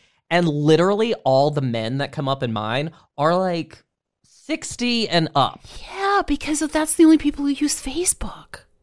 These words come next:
Speaker 1: Hold on, dating. Okay, so first one, h-, his name is Tony. He is eighty-seven.
Speaker 2: <laughs> Oh, look at his nice family.
Speaker 1: And he lives in Rockaway, New Jersey. Uh, that's a hard pass 'cause of Jersey.
Speaker 2: <laughs>
Speaker 1: Um,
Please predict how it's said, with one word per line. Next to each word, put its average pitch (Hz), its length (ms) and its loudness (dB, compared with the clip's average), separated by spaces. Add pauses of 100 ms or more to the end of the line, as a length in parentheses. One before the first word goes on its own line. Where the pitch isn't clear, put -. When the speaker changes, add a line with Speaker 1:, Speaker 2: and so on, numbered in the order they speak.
Speaker 1:
Hold 135 120 -4
on, 117 200 -4
dating. 113 380 -4
Okay, 123 380 -6
so 156 220 -2
first 196 420 0
one, 117 320 0 (120)
h-, 143 140 -16
his 156 260 -6
name 147 140 2
is 120 140 -4
Tony. 185 460 2
He 143 220 2
is 110 200 -4
eighty-seven. 156 960 0 (160)
Speaker 2:
<laughs> 233 280 -6 (360)
Oh, 349 120 6
look 349 180 2
at 320 60 6
his 277 160 4
nice 226 260 2
family. 160 640 0 (120)
Speaker 1:
And 151 220 0
he 170 120 0
lives 156 240 2
in 139 100 0
Rockaway, 151 500 2
New 165 140 2
Jersey. 117 680 -4
Uh, 120 160 0
that's 123 200 -4
a 139 40 -6
hard 185 240 0
pass - 480 -14 (280)
'cause 143 160 0
of 240 100 -2
Jersey. 123 560 2
Speaker 2:
<laughs> - 60 -14 (420)
Speaker 1:
Um, 131 600 4